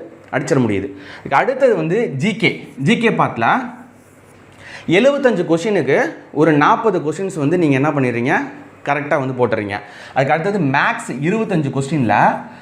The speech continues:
பத்து கொஸ்டின் வந்து கரெக்டா போட்டுறீங்க. டோட்டலா ஃபர்ஸ்ட் ரிவிஷன் நீங்க எழுதி பார்த்ததுல உங்களுக்கு ஒரு நூத்தி முப்பது கொஸ்டின்ஸ் வந்து கரெக்டா இருக்கு, ஓகேங்களா? அதுக்கு அடுத்த ரிவிஷன் எழுதுறீங்க. அந்த ரிவிஷன்ல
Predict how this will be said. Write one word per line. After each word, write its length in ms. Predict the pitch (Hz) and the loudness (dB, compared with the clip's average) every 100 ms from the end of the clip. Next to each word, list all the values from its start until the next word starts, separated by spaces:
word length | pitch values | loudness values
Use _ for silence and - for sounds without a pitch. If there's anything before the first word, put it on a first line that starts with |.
| - - | -20 -2
பத்து 320 | 175 180 - 226 | -2 0 0 0
கொஸ்டின் 300 | 175 202 180 | 2 0 0
வந்து 140 | 170 | 2
கரெக்டா 220 | 147 147 | 0 0
போட்டுறீங்க. 420 | 151 131 123 107 123 180 180 | 0 0 -2 0 0 -2 0
டோட்டலா 420 | 170 226 226 185 165 | 4 4 4 2 0
ஃபர்ஸ்ட் 320 | 165 165 - | -2 -8 -2
ரிவிஷன் 420 | 247 196 165 180 156 | 2 4 4 2 2
நீங்க 120 | 131 | 4
எழுதி 260 | 131 165 185 | 4 4 2
பார்த்ததுல 720 | - 135 - - - 160 151 170 - - - - - | 2 0 0 -6 0 2 4 2 0 -10 -20 -20 -6
உங்களுக்கு 260 | 127 135 160 | -2 2 2
ஒரு 140 | 165 | 2
நூத்தி 420 | 202 180 226 233 294 320 - | 4 2 2 2 0 0 -4
முப்பது 540 | 139 156 151 - 185 143 117 113 | 2 2 2 2 4 4 2 -2
கொஸ்டின்ஸ் 340 | 135 190 180 | 0 0 0
வந்து 140 | 156 175 | 0 0
கரெக்டா 260 | 127 120 127 | 0 0 0
இருக்கு, 220 | 110 101 - | -2 -6 -8
ஓகேங்களா? 360 | 110 113 123 135 - - - | -4 0 4 2 0 -8 -4
அதுக்கு 220 | 131 135 | 0 2
அடுத்த 360 | 135 202 - 269 | 2 0 2 2
ரிவிஷன் 440 | 196 160 156 190 285 - - _ | 2 -2 -4 -8 -10 -14 -20 _
எழுதுறீங்க. 440 | - 156 151 127 107 - | 0 2 2 0 -4 -4
அந்த 220 | - 233 247 | 0 4 4
ரிவிஷன்ல 440 | 226 208 190 120 | 4 0 -2 0